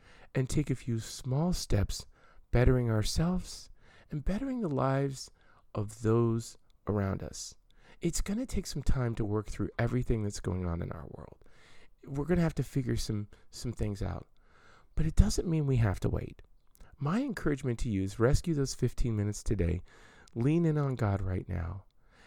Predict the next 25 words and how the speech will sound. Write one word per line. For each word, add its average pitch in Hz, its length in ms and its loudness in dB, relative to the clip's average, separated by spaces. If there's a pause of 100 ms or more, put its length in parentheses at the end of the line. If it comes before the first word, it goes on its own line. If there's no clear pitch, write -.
(180)
and 135 140 -2
be 143 120 4
confident 165 720 0
and 110 120 -4 (100)
optimistic 101 840 0 (500)
about 110 340 4
everything 127 480 4
the 101 80 2
Lord 98 260 6
is 92 160 -2
doing 85 340 0 (400)
in 87 100 2
our 85 160 6
world. 87 400 0 (320)
There 123 160 4
is 117 80 2
so 139 360 4
much 113 280 0
good 87 300 4 (280)
that - 140 6
he 98 120 8
is 92 160 2
doing, 82 300 4
my 87 140 -2
friends. - 560 -10